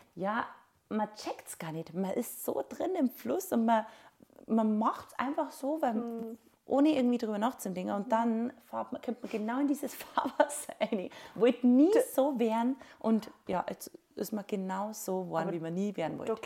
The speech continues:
Speaker 2: kommt da öfter eher dann der Starrsinn, oder?
Speaker 1: Ja, das ist der Starrsinn.
Speaker 2: Nicht unbedingt die Weisheit.
Speaker 1: Nein, die, äh,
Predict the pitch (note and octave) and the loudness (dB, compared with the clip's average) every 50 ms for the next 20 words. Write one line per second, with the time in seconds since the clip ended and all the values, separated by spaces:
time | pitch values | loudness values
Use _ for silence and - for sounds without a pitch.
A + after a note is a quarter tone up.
0 | B3+ A#3 A#3 G#3 E3 - - A3 A3+ - - A3+ D3+ F#3 G#3 G#3 G3 F#3 F3 - | -4 -2 -2 -4 -4 -6 -6 -10 -12 -8 -6 -4 -2 -2 -2 -4 -6 -10 -12 -12
1 | - - A3 G3+ F#3+ F#3 - D#3+ D3 D#3 D#3+ F3+ G3+ A3 A3 - - E3 D#3 D#3+ | -8 -8 -8 -8 -8 -10 -12 -14 -12 -12 -12 -10 -10 -12 -12 -8 -4 -4 -4 -4
2 | F#3 A3+ B3 - - F#3 - - G#3 G#3 G3+ G3+ G3+ G#3+ G#3 - G3+ F#3+ - - | -6 -8 -10 -10 -10 -12 -10 -8 -6 -6 -6 -6 -6 -8 -8 -10 -10 -12 -10 -8
3 | F#3 G3 F#3+ G3 G3 - F#3 F3 D#3 D#3+ E3+ A3 C4 C4 G#3+ - - G#3 | -6 -4 -4 -6 -4 2 2 2 4 4 0 0 -2 -6 -8 -8 -8 -2